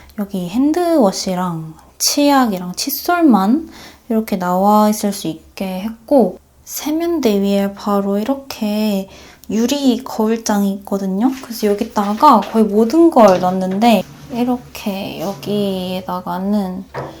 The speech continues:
이렇게 수건을 쫙 해서 놨고, 여기다가는 제가 쓰는 클렌징 용품이랑 가글, 알로에 팩 하는 거랑 면봉, 뭐 치실, 토너 패드 이런 걸 놨습니다.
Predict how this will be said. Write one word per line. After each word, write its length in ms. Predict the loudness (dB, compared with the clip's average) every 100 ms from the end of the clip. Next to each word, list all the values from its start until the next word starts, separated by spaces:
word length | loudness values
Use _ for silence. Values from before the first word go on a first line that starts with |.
| -20 -12
이렇게 240 | -10 -10
수건을 880 | -12 -12 -12 -6 -2 2 2 0 -4 -8
쫙 400 | -8 -6 -6 -10 -12 -12
해서 260 | -10 -2 0
놨고, 800 | 0 -2 -4 -4 0 0 0 -8 -20 -20 _ -6
여기다가는 680 | -4 -4 -2 -2 -2 -4 -8 -14
제가 280 | -14 -8 -6
쓰는 380 | -2 0 0 -2
클렌징 640 | -2 0 0 0 2 2
용품이랑 760 | 0 -4 -4 -4 -4 -2 -2 -4
가글, 640 | -8 -8 -4 0 0 0
알로에 400 | 0 2 2 0
팩 240 | -4 -8 -4
하는 220 | -4 -4
거랑 360 | -6 -8 -6 -6
면봉, 580 | -4 -4 -4 -6 -8 -10
뭐 140 | -12 -12
치실, 880 | -12 -8 -8 -8 -4 -2 -2 -6 -10 -20 _ _ _ -14
토너 380 | -4 0 0 0
패드 300 | -6 -6 -10
이런 300 | -10 -10 -10
걸 120 | -12
놨습니다. 680 | -14 -16 -12 -10 -10 -12